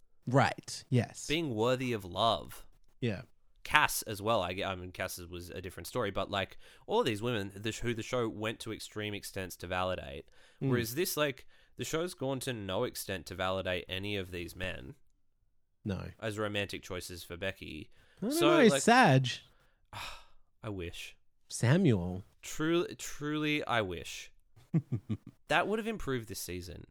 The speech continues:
Speaker 2: I, I'm not gonna keep harping on it, but
Speaker 1: No, I'm on-, I'm truly only bringing them up because I have the screen of all of the men's
Speaker 2: <laughs>
Speaker 1: faces I've been in front of me.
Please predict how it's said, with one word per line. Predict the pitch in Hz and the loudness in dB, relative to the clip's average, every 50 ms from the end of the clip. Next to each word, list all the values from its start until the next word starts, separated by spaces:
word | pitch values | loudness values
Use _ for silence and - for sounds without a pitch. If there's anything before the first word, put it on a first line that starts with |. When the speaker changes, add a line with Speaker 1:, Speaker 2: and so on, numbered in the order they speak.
| - - - | -18 -6 -2
Speaker 2:
I, | - 117 120 - | -2 -2 0 -2
I'm | 117 117 | -4 -4
not | 117 123 117 | -4 -4 -4
gonna | - 127 120 117 | -4 -4 -6 -6
keep | - - 110 101 - | -6 -6 -8 -4 -2
harping | 98 90 87 - 90 85 | -2 -2 -2 -4 -6 -8
on | 85 87 | -8 -8
it, | 87 85 80 - | -8 -8 -10 -8
but | - 104 101 - | -6 -6 -4 0
Speaker 1:
No, | - 127 120 120 | 2 4 4 6
I'm | 120 135 160 165 | 6 6 6 8
on-, | 160 165 165 - | 6 6 6 6
I'm | 160 165 170 160 131 - _ _ _ _ | 6 6 6 6 4 -2 _ _ _ _
truly | - - 208 233 233 226 208 175 | -2 4 8 10 10 10 10 8
only | - 135 147 143 143 147 139 | 6 6 6 8 8 8 8
bringing | 123 123 123 117 117 117 110 | 8 6 6 8 8 8 8
them | 110 107 107 | 8 6 6
up | 104 107 - | 4 4 2
because | 127 - - 117 104 98 | 2 4 6 6 6 6
I | 110 101 | 4 2
have | 98 101 98 101 | 2 0 -2 -2
the | 104 98 | -2 -2
screen | - - 107 101 98 98 95 | -2 -2 0 0 2 2 0
of | 95 87 | 0 -2
all | 95 95 95 | -2 -2 -2
of | 95 - | -2 -2
the | - 107 | -2 2
men's | 180 160 185 185 170 165 | 4 6 8 8 8 6
Speaker 2:
<laughs> | 156 | 6
Speaker 1:
faces | 117 101 101 - 123 107 110 | 6 4 4 2 2 4 4
I've | 101 98 - | 4 2 2
been | - 156 139 | -2 -2 0
in | 127 117 | 0 0
front | - - 127 120 113 | 0 0 2 2 2
of | 113 101 95 - | 0 -2 -4 -4
me. | 117 113 113 | -4 -4 -4